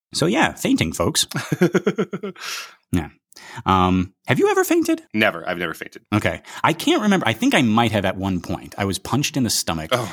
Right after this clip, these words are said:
Speaker 2: jeez.
Speaker 1: Um, yeah, really, really hard. And then something hap-, but, like, it, it, it was like blinking.
Speaker 2: Mm-hmm.
Speaker 1: Like, I was like, eh, like, I blinked and then I was like, it, it was like time had jumped.
Speaker 2: <laughs> Oh my God.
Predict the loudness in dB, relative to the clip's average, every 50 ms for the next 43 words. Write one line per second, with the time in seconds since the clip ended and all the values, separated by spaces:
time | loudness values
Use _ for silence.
0 | -4 -2 0 4 4 4 4 4 4 2 0 0 -4 -6 -6 -4 -4 -4 -4 -4
1 | -4 0 2 4 4 4 4 2 2 2 0 0 2 0 0 -2 -2 -8 -14 -18
2 | -20 -20 -20 -20 -10 -2 0 2 2 2 2 2 2 4 4 4 4 4 2 0
3 | -2 -6 _ _ _ _ _ _ _ _ _ 0 2 2 2 2 2 2 0 2
4 | 2 0 0 2 0 2 4 2 2 2 0 -2 -2 -2 -6 -12 -12 _ _ 0
5 | 2 2 2 2 2 2 2 0 -2 -2 0 2 2 4 4 4 4 2 2 0
6 | 0 2 2 4 4 2 2 2 2 2 2 2 2 0 -4 -4 -4 -4 -4 -4
7 | -6 -12 -16 _ -8 -4 -4 0 0 0 0 2 4 2 4 4 4 4 4 4
8 | 4 4 4 4 2 2 2 0 0 -4 -6 -16 _ _ _ -14 -14 -14 -12 -10
9 | -12 -10 -8 -6 -4 -2 0 0 0 -2 -2 -2 0 2 2 2 2 2 0 0
10 | 0 0 0 0 0 0 0 -2 -2 0 -2 -2 -2 -2 -4 -4 -4 -8 -8 -6
11 | -6 -6 -8